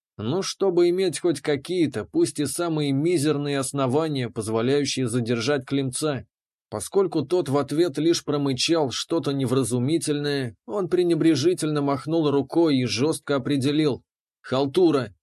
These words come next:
это не работа, а её весьма скверная имитация. Скажите, гражданин Климец, что ещё вы делали на месте, условно говоря, вашего преступления?» Тот, захлопав глазами,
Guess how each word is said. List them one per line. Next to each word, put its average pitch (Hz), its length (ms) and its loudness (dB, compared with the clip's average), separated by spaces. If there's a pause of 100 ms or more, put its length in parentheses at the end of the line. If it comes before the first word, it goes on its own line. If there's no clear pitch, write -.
(140)
это 120 200 0
не 160 140 2
работа, 160 680 2
а 123 120 0
её 190 200 4
весьма 175 400 2
скверная 165 580 2
имитация. 151 800 2 (360)
Скажите, 180 460 0
гражданин 160 580 0
Климец, 143 560 -2 (140)
что - 260 2
ещё 208 360 2
вы 135 160 4
делали 156 400 2
на 147 160 0
месте, 160 400 0
условно 143 480 2
говоря, 143 580 2
вашего 143 420 0
преступления?» 151 840 0 (400)
Тот, 147 240 0
захлопав 156 640 0
глазами, 139 680 0